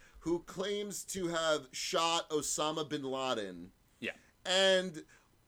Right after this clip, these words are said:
Speaker 1: you know, he did Howard Stern. You know, he was, he got all, all this fucking, like, praise and, like, you know, the classic, like,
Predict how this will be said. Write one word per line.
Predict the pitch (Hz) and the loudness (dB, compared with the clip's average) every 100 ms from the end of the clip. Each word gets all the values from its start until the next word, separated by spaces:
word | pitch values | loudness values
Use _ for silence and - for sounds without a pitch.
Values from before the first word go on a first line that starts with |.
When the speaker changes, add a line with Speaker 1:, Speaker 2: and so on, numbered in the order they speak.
| _ | _
Speaker 1:
you | 233 | 0
know, | 233 | 0
he | 185 214 | 0 -4
did | 262 | -2
Howard | 202 202 214 202 190 | 2 2 4 2 0
Stern. | - - 185 185 185 185 180 180 175 | -2 0 2 4 2 0 0 -4 -6
You | 160 | -8
know, | 160 | -8
he | 156 165 185 | -8 -6 -8
was, | 170 151 | -6 -8
he | 156 175 | -8 -10
got | 156 180 | 0 2
all, | 180 175 | 2 -2
all | 175 165 170 170 | -4 -4 -6 -4
this | 170 - | -4 -6
fucking, | - 175 160 165 160 | -4 -6 -4 -6 -4
like, | 151 135 120 113 - - - | 0 0 -2 -6 -16 -20 -20
praise | - 196 190 180 175 175 180 180 151 - | -6 0 2 4 4 2 0 -4 -6 -6
and, | 160 151 143 | -2 -2 -2
like, | 143 143 143 | -2 -4 -2
you | 151 | 0
know, | 139 139 | 2 2
the | 135 131 | 2 -4
classic, | - 147 143 139 147 135 - 131 | -2 -2 -2 -2 -2 -4 -8 -6
like, | 139 131 135 131 | -2 0 -2 -4